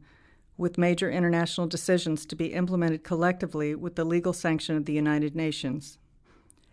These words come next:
As civil war erupted in Libya, Obama deliberately let the European powers take the lead in debating how to handle the conflict.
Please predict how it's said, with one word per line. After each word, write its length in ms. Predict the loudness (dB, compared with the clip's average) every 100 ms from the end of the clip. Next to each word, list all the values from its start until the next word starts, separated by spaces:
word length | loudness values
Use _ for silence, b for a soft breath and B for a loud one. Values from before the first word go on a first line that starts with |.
| b b b _
As 180 | 0 0
civil 280 | 4 4 4
war 260 | 4 4 4
erupted 460 | 2 2 2 0
in 100 | 2
Libya, 480 | 2 2 2 0 -2 -8 -8
Obama 420 | -4 2 4 4 2
deliberately 600 | 2 2 2 0 0 2
let 240 | 2 0
the 80 | 0
European 500 | 0 -2 -2 -2 -2
powers 460 | -2 -2 -2 -4
take 240 | -4 -4 -2
the 80 | -4
lead 380 | -2 -2 -2
in 180 | -2 -2
debating 380 | 0 0 2 0
how 180 | 0 -2
to 80 | 0
handle 320 | 0 0 -2
the 80 | -6
conflict. 680 | -2 -2 -2 -6 -10 -12